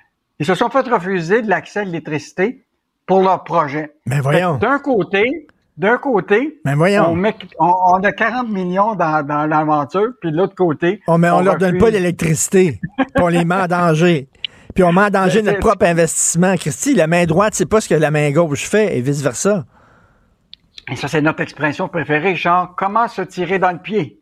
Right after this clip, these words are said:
Speaker 1: <laughs>
Speaker 2: C'est incroyable.
Speaker 1: C'est
Speaker 2: Euh, et,
Speaker 1: donc,
Speaker 2: et,
Speaker 1: euh,
Speaker 2: donc, écoute, ça risque de coûter cher à l'État québécois. Ça peut coûter cinquante millions.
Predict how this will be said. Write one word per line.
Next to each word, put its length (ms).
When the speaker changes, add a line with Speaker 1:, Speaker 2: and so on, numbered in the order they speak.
Speaker 1:
<laughs> 220
Speaker 2:
C'est 300
incroyable. 920
Speaker 1:
C'est 480
Speaker 2:
Euh, 260
et, 180
Speaker 1:
donc, 160
Speaker 2:
et, 180
Speaker 1:
euh, 560
Speaker 2:
donc, 340
écoute, 280
ça 220
risque 360
de 140
coûter 260
cher 320
à 80
l'État 360
québécois. 580
Ça 120
peut 100
coûter 200
cinquante 500
millions. 480